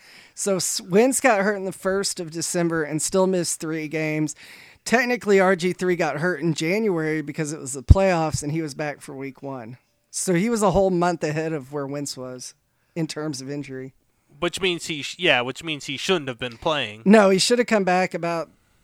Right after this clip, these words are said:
Speaker 1: he should have either sat out the whole season and fully recovered, which would have done wonders for his career,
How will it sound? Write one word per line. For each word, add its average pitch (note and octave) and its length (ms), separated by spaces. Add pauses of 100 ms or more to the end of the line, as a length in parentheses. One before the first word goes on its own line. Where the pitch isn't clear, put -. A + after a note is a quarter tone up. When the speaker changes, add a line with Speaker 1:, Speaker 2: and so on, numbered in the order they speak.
(360)
Speaker 1:
he G3 120
should D4+ 180
have C#4+ 100
either G#3+ 220
sat F#3+ 280
out F#3+ 220
the F3+ 60
whole F3+ 180
season F3+ 520
and D3 180
fully F3 260
recovered, E3 540
which D#3 220
would E3+ 100
have D#3 80
done D#3 220
wonders E3 400
for F3 160
his E3+ 140
career, F3+ 400